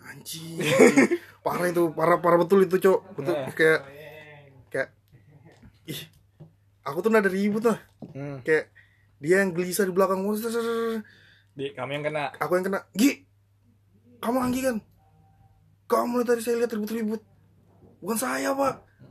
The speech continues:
Speaker 1: Nggak ada kamu kan. Kamu tuh kebiasaan memang." Ih, kayak
Speaker 2: Hmm.
Speaker 1: perasaan aku nggak kayak gitu. Ketika aku yang kayak gitu, nggak dilihat. Pas aku nggak kayak gitu, kita yang
Speaker 2: Kamu yang
Speaker 1: dilihat.
Speaker 2: kena.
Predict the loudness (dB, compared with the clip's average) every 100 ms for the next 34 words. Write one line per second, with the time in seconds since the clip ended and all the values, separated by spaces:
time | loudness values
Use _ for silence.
0 | -10 -4 -2 -2 -2 -2 -2 -2 -2 -4
1 | -10 _ _ _ _ _ _ -8 -8 -8
2 | 0 2 2 -2 -4 -4 -4 -4 -8 -16
3 | -20 _ 0 0 -4 _ _ -18 -16 -8
4 | -4 -2 -2 -2 -6 _ _ _ _ _
5 | -12 -6 -6 -6 -12 -14 -12 -6 -4 -2
6 | -4 -8 -4 -2 0 -2 -4 -6 -6 0
7 | 2 2 0 0 0 0 -2 _ _ -10
8 | -10 -8 -4 -2 -4 -6 -6 -8 -10 -6
9 | 4 4 4 4 4 2 -8 -14